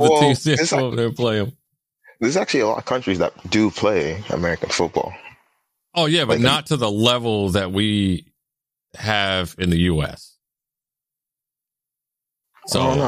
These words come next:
Speaker 2: I pl-, I played some Japanese football players before.
Speaker 1: I feel like it would be like, do you remember when, when they first brought basketball into the Olympics?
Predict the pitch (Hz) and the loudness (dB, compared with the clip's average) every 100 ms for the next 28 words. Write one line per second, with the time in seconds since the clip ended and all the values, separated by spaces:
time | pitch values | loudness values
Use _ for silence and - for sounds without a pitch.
0 | 92 - - _ 117 - 127 120 104 113 | -2 -4 -12 _ -8 0 0 2 0 0
1 | 110 110 104 - - 87 - 82 80 78 | 0 -2 0 0 0 0 0 2 2 0
2 | 80 - - - - - _ _ _ _ | -4 -2 -2 -6 -14 -20 _ _ _ _
3 | - 135 135 185 220 185 151 156 135 120 | -6 -6 -2 0 2 2 0 0 -2 0
4 | 135 127 117 107 123 135 139 135 123 117 | 0 2 0 -2 -2 0 0 0 0 0
5 | 110 104 101 107 101 92 - 107 - 113 | 0 -2 -2 0 0 0 -2 -2 -2 -2
6 | 101 80 95 95 107 92 101 98 95 90 | -2 0 -2 -2 -4 -2 0 0 0 0
7 | 95 90 92 87 87 - - | 0 2 0 0 -4 -6 -18